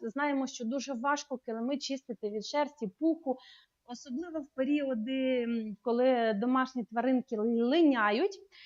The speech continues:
І саме для цих цілей в комплектації пилососа включена насадка,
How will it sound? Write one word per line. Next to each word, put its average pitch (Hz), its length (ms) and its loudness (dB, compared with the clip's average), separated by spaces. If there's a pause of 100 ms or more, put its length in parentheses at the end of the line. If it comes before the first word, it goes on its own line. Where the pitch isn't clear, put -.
(140)
І 254 120 0
саме 415 320 6
для 277 200 6
цих 359 300 0
цілей 240 400 0
в 254 120 -16
комплектації 320 800 2
пилососа 262 800 -2
включена 233 640 0
насадка, 277 720 2